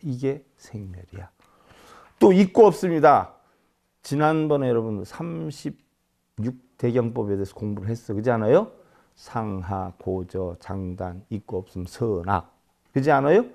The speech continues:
서른여섯 가지 대경법이야.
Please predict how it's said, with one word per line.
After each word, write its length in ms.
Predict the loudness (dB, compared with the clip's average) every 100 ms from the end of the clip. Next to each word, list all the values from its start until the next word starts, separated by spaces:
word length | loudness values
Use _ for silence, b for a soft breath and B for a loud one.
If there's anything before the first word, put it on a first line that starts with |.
| b b b b b b b
서른여섯 760 | _ -4 -2 0 -2 -4 -6 -8
가지 380 | -12 -8 -10 -10 _ _ _ _ _ _ _
대경법이야. 1080 | -10 -8 -8 -10 -14 -20 -20 _ -16 -16